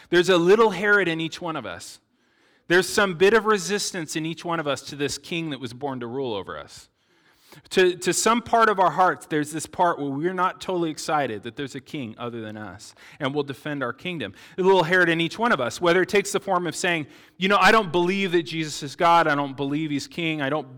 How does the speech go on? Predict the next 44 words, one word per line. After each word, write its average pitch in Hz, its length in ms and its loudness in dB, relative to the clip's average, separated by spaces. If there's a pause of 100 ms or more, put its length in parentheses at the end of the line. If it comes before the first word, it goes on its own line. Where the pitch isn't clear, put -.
(140)
you 147 120 -6
know, 135 100 -4
I'm, 135 200 -8
I 139 160 -6
don't 147 180 -8
believe 143 540 -4
in 139 140 -8
anything, 147 520 -10 (140)
any 151 180 -6
of 131 80 -6
that 123 160 -4
about 127 220 -8
Jesus." 170 520 -14 (440)
You 147 80 -18
could 139 140 -4
say, 151 180 2
"Well, 139 160 2
I'm 135 240 0
just, 151 240 -4
I'm 147 140 0
spiritual 208 580 -2
but 147 160 -4
not 143 180 -2
religious." 151 720 -8 (400)
What 156 100 -2
does 160 100 0
that 160 100 2
mean? 135 360 -6 (360)
Spiritual 151 420 -8
but 135 140 -2
not 127 140 -4
religious. 135 440 -6
It 143 40 -10
means 135 200 -6
I 135 80 0
still 139 240 -8
want 127 140 -6
to 120 40 -8
be 117 120 -8
king, 143 380 -14 (460)
right? 117 300 -6 (540)
Because 151 220 0
if 151 80 0
you, 160 140 -2